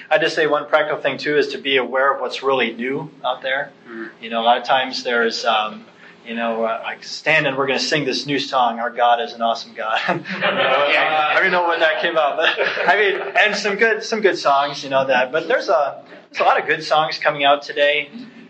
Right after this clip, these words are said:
Speaker 1: Obviously, I'm not talking about anything Tony was talking about yesterday. Like, there are some groups just to stay away from, but, um, a lot of modern hymns, a lot of old hymns being put to new music. I mean, there's just a lot of good stuff out that we can be drawing upon. And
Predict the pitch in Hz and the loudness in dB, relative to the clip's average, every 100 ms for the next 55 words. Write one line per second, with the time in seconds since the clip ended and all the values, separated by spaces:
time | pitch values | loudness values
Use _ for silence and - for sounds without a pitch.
0 | - 131 143 - 131 120 131 127 143 123 | 2 4 4 2 0 2 2 2 0 0
1 | 117 123 123 120 107 139 151 233 226 - | 0 0 -2 -10 -2 2 2 2 -2 2
2 | 113 117 110 113 117 117 117 117 110 107 | 2 2 -2 0 0 -2 -2 0 2 0
3 | - 123 117 107 - - 135 117 127 120 | -6 -4 -2 -2 -8 -2 0 0 -2 -4
4 | - 131 - - - 120 107 117 117 110 | -4 -6 -6 -8 -2 0 2 0 -4 -8
5 | 104 110 120 - - - - 113 107 104 | -8 -8 -8 -10 -20 -20 -6 0 2 0
6 | 101 - _ 131 139 113 127 117 110 135 | -6 -20 _ 0 0 4 4 2 -2 0
7 | 135 139 139 - - - - - 127 143 | 0 -2 -8 -12 -14 -20 -12 0 2 4
8 | 127 131 151 160 170 170 131 117 139 120 | 2 0 0 2 0 0 -2 -4 -4 -4
9 | 113 110 117 131 143 170 107 110 117 113 | -4 -4 -4 -4 -2 -2 -4 -8 -6 -6
10 | 107 107 123 117 117 113 - 120 - 117 | -6 2 2 2 -4 -10 -4 -4 0 -2
11 | 113 110 117 113 113 107 - - - - | -2 -8 -10 -8 -8 -10 -16 -20 -20 -20
12 | _ - 110 110 110 110 107 - 113 110 | _ -16 -8 -2 -2 -2 -4 -6 -4 -4
13 | 107 | -8